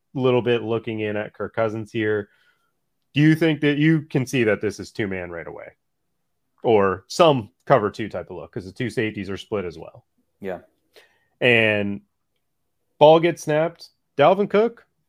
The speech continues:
Speaker 1: helps Chip Thibodeau inside to help the tackle there. I
Speaker 2: As
Speaker 1: think
Speaker 2: one
Speaker 1: it's Dar-
Speaker 2: does.
Speaker 1: That's, that's what you should be doing to Thibodeau.
Speaker 2: <laughs> Yeah.
Speaker 1: And the person who's covering Dalvin's kinda, like, froze, like, "Okay, I know he's gonna go to the flat now."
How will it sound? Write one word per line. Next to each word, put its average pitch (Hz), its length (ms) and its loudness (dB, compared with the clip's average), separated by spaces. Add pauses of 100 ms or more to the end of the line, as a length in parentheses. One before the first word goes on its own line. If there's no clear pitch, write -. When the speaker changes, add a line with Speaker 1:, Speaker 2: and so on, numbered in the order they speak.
(160)
Speaker 1:
helps 143 380 0
Chip 170 360 -6
Thibodeau 156 420 0
inside 120 540 -2 (160)
to 98 120 -6
help 113 320 -4 (120)
the 107 580 -4 (100)
tackle 123 400 -2
there. 113 420 -8 (340)
I 127 80 -8
Speaker 2:
As 117 80 -4
Speaker 1:
think 117 100 -2
Speaker 2:
one 127 120 2
Speaker 1:
it's 123 60 -6
Dar- 104 120 0
Speaker 2:
does. - 280 -8 (420)
Speaker 1:
That's, 107 260 -6
that's 107 220 -6
what 117 120 -8
you 117 80 -6
should 117 200 -6
be 107 100 -8
doing 98 280 -8
to 98 100 2
Thibodeau. - 380 -4
Speaker 2:
<laughs> - 0 -
Yeah. 113 160 -2 (380)
Speaker 1:
And 127 580 2 (320)
the 127 240 2
person 170 380 0
who's 151 140 -4
covering 143 360 2
Dalvin's 123 440 2
kinda, 117 240 -4
like, 107 240 -4
froze, 120 400 -2
like, 107 140 -4
"Okay, 107 280 -4
I 107 140 -6
know 110 180 -4
he's 107 160 -8
gonna 104 160 -8
go 98 100 -6
to 98 60 -8
the 95 100 -8
flat 180 320 -2
now." 160 360 -8